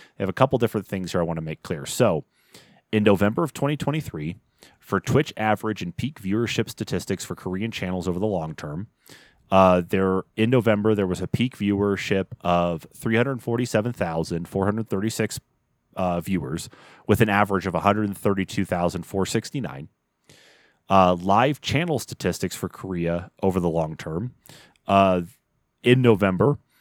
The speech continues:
uh, two thousand two hundred and sixty-three average channels with a peak of five thousand five hundred ninety-three. Uh, and then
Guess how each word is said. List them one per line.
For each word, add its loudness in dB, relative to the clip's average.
uh, 4
two 4
thousand 4
two 4
hundred 4
and -2
sixty-three -4
average 2
channels -6
with -2
a -4
peak -2
of -6
five 0
thousand 0
five -2
hundred -2
ninety-three. -8
Uh, 4
and 0
then 2